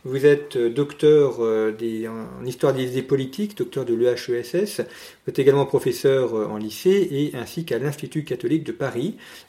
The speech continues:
Vous avez publié deux ouvrages consacrés aux questions, euh, des, des gafa et de, d'Internet, euh, Géopolitique du Darknet, paru en deux mille dix-sept, et Darknet, gafa, Bitcoin,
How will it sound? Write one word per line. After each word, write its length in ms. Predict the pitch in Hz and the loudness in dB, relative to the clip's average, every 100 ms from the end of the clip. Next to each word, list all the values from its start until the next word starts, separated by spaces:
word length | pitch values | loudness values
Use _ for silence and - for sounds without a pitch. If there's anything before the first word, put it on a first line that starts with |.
| - | -12
Vous 140 | 127 | 4
avez 460 | 135 151 156 151 135 | 4 8 6 6 2
publié 500 | - 147 143 143 151 | -2 -2 -2 2 2
deux 240 | 151 233 | 2 0
ouvrages 500 | 175 151 151 151 131 | 2 2 0 0 -2
consacrés 680 | - 117 127 123 - 135 123 - - - - | -6 -8 -6 -8 -2 -2 -2 -8 -20 -20 -14
aux 120 | 107 | -12
questions, 680 | - 120 - - 135 127 110 | -6 -8 -8 -6 -4 -2 -4
euh, 360 | 113 110 107 107 104 | -4 -2 -4 -6 -8
des, 360 | 110 104 101 104 | -10 -10 -12 -16
des 80 | 110 | -8
gafa 460 | 120 117 - 143 | -8 -6 -6 -4
et 80 | 127 | -4
de, 140 | 113 | -4
d'Internet, 840 | 110 117 117 120 127 160 180 - 117 - - _ 131 | -6 -8 -8 -8 0 0 0 -4 -6 -14 -20 _ -6
euh, 140 | 117 | -6
Géopolitique 680 | 110 170 170 156 147 180 165 | 6 6 6 2 0 -4 -6
du 120 | 147 | 0
Darknet, 560 | 143 135 - 143 143 143 117 - - _ | 0 0 0 2 2 0 -12 -14 -20 _
paru 260 | 123 127 | -4 0
en 100 | 123 | 0
deux 120 | 110 131 | 0 -2
mille 220 | 135 120 | -4 -6
dix-sept, 560 | 110 - 143 165 160 - | -12 0 2 2 0 -8
et 220 | 135 143 | -4 -4
Darknet, 560 | 131 127 135 - 143 139 - | -2 -2 -2 -2 0 0 -2
gafa, 460 | 123 123 - 139 120 | -2 -2 0 -4 -4
Bitcoin, 580 | 117 - 135 143 123 | -6 -2 2 2 0